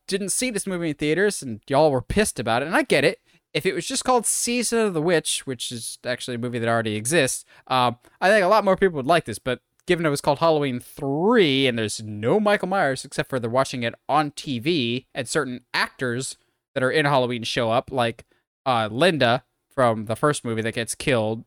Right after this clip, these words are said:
the sheriff's daughter. She's in it and has kids. It's super weird 'cause she was actually married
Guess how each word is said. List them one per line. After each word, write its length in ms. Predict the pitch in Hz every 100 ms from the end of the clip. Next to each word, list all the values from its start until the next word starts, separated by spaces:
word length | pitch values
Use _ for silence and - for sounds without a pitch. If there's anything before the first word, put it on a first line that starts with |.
| _ _
the 200 | 127 113 107
sheriff's 360 | - 139 117
daughter. 380 | - 123 107 113 _ _ _ _
She's 260 | 196 185
in 160 | - 165
it 100 | 220
and 120 | 156 143
has 220 | 139 -
kids. 500 | - 143 160 190 -
It's 140 | 160
super 180 | - -
weird 280 | 120 139 156 _ _
'cause 120 | 156
she 100 | -
was 160 | 147 127 -
actually 540 | 143 180 - 180 170
married 640 | 123 143 151 156 170 170